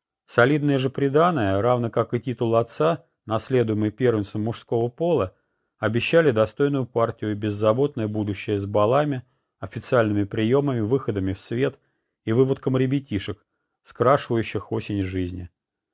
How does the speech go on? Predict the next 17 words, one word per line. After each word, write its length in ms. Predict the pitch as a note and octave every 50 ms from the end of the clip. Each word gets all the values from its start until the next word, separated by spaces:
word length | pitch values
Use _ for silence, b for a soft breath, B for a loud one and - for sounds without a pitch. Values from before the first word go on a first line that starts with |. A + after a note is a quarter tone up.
| _ _ _ _
Простые 440 | - A#2 B2+ B2 - - F#3 E3+ C#3
планы, 360 | - - A2 A2+ A#2+ A#2 G#2+
нехитрый 460 | G2+ G2+ G2 - C3 B2 B2+ A#2 A2
житейский 500 | F#2+ F#2+ G2 G2 G#2+ G#2 G2 - - G#2
расчёт. 480 | G2+ G2 G2 F#2+ - - G2 G2 - _ _ _ _ _ _ _ _ _ _ _ _ _ -
Только 280 | C#3+ D3 D3 - D3+
если 160 | C#3 - -
бы 40 | C3
всё 200 | - - - D3
продолжало 580 | - C3+ B2+ B2 C3 C3 C3+ C3 C#3 C#3 C3+ B2
воплощаться 600 | B2 B2 - C3 B2+ - - C#3 B2 - - C3
в 60 | B2
жизнь, 300 | B2 C#3 E3+ F3 D#3+ C3
как 180 | - A2+ G#2 G2+
задумали 500 | G#2+ A2 A2 A#2 B2+ A#2+ A2+ G#2+ G#2 G#2
родители 460 | G#2 A2 A2 A2+ G#2+ - - G#2+ G#2+
Алетты, 600 | G#2+ A2+ A#2+ B2 A2 G2 - _ - G#2+ G2+